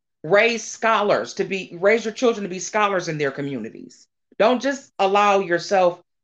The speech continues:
to live. To, uh, don't just allow yourself to exist. Live. But the only way we can truly live,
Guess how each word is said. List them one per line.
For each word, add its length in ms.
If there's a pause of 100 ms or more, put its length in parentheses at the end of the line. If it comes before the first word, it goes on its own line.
(140)
to 520
live. 580 (600)
To, 260
uh, 160
don't 240
just 240
allow 240
yourself 420
to 140
exist. 840 (340)
Live. 640 (1500)
But 200
the 100
only 300
way 500 (280)
we 180
can 200
truly 380
live, 640